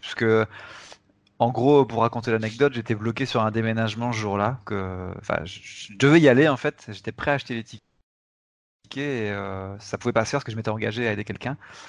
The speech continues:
Et je me souviens très bien de cette période-là où c'était quasiment dans la semaine en fait, ou, ou alors les dix jours qui précédaient à peine,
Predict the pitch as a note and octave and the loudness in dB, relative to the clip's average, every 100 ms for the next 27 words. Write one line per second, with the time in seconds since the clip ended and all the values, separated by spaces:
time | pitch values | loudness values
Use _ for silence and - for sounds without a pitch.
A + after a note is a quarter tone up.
0 | - _ A2 G#2+ G#2 G2+ - A2+ A#2 B2 | -20 _ 0 0 0 -2 -2 0 2 2
1 | C3 C#3+ - G#2+ A2 A2 D3+ B2+ - - | 2 0 0 -2 0 2 2 0 -4 -6
2 | A2 A2+ A#2+ A2 G#2 C3+ D3 B2 - D3 | -6 -4 -2 0 0 0 0 -2 -4 -8
3 | A2 G#2 G2 G2 G2 F#2+ G2 G2+ A2 A#2 | -8 -12 -10 -10 -10 -10 -8 0 4 4
4 | G2+ - - A2 B2+ C#3 - - A#2 A2+ | 2 -6 -10 -8 -2 -4 -4 -8 -4 -2
5 | A#2 A2 - C#3+ | 2 2 0 -4